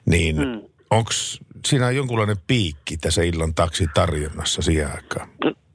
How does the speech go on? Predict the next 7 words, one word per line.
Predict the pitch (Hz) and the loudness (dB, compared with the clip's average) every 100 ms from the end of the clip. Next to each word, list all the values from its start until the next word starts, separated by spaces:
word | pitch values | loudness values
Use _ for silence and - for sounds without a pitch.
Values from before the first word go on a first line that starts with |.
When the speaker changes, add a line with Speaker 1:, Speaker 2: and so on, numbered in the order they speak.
| _ _ _ - | _ _ _ -2
Speaker 2:
kyllä | 170 | 2
se | 190 | 4
napsahtaa | 180 156 160 123 123 | 2 0 -4 -2 -2
tuohon | 120 120 123 | 0 -2 -2
yhdentoista | 120 117 110 - | -6 -4 -4 -4
pintaan | - 104 98 104 104 | -6 -6 -2 -2 -2
semmoinen | 107 110 110 | -2 -2 -4